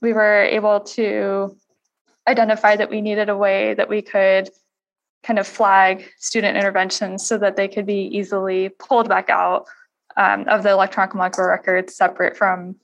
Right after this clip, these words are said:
pharmacist or resident interventions. And for us, that kind of ended up being an arbitrary value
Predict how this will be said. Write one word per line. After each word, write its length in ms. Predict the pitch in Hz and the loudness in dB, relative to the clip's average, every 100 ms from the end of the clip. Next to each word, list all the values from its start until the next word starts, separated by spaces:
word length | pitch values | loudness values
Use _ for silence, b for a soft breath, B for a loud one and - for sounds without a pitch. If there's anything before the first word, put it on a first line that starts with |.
| _ - | _ -2
pharmacist 500 | 185 180 196 190 190 | 0 0 -2 -2 -2
or 80 | |
resident 560 | 180 185 190 190 180 - b b b b _ | -2 -4 -4 -6 -6 -10 b b b b _
interventions. 760 | 226 202 190 180 190 180 - - _ - | 0 2 2 0 -4 -4 -10 -14 _ -2
And 340 | 208 196 196 _ _ _ _ _ _ _ _ - | 0 0 -6 _ _ _ _ _ _ _ _ -16
for 120 | - 254 | 2 2
us, 160 | 240 | 4
that 120 | 247 | 2
kind 120 | 233 226 | 2 0
of 60 | |
ended 220 | 214 208 | 0 2
up 140 | 208 208 | 0 0
being 220 | 214 202 | -4 -2
an 80 | 202 | -2
arbitrary 880 | 196 196 208 - 202 190 190 196 _ _ | -2 -2 -4 -2 -2 -2 -4 -6 _ _
value 640 | 226 185 196 208 226 233 | 0 2 4 2 0 0